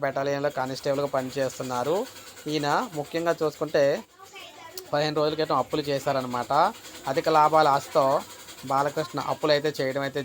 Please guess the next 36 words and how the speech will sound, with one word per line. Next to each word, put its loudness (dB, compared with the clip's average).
జరిగింది. -4
మహారాష్ట్రకు 2
చెందిన -4
గుర్తు -8
తెలియని -2
ఒక -6
కంపెనీలో 0
విడతల 0
వారీగా 2
ఇరవై 0
ఐదు -2
లక్షలు -8
పెట్టుబడిగా 0
పెట్టారు. -4
తర్వాత -2
కంపెనీ -4
నుంచి -6
స్పందన -6
లేకపోవడంతో -4
మోసపోయినట్లు -4
గ్రహించారన్నమాట -4
ఈయన. -4
మొత్తంగా -6
ఈయన -8
అయితే -6
ఇలాగైతే, 0
so, -12
ఈ -6
విధంగా -6
అయిపోవడం -6
జరిగింది. -6
నెక్స్ట్, -8
నెక్స్ట్ -4
ఇంకొక 0
ఆయన 0
చూసుకుంటే -4